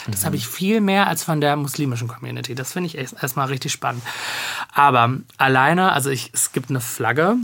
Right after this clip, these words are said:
Speaker 1: ähm, das war eine, also die L-G-B-T-Q-Plus-Flagge mit der kurdischen Flagge zusammen. Und das kommt aus einer,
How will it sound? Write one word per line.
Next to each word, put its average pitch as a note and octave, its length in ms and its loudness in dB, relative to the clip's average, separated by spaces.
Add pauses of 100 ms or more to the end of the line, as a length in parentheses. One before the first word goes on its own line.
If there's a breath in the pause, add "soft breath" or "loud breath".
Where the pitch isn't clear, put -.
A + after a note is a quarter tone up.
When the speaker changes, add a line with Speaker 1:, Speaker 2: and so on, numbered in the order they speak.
(280)
Speaker 1:
ähm, A#2+ 400 0
das A#2 200 -6
war A2+ 160 2
eine, A2+ 500 -4
also A#2+ 220 -6
die A2 300 -8 (240)
L-G-B-T-Q-Plus-Flagge B2 1500 -2 (380 loud breath)
mit D3+ 600 2
der C3 100 0
kurdischen A#2 400 -4
Flagge A#2 300 -10
zusammen. A#2 400 -4
Und A#2+ 100 -6
das A#2+ 160 -4
kommt C3 300 -2
aus A#2+ 160 -4
einer, A2+ 480 2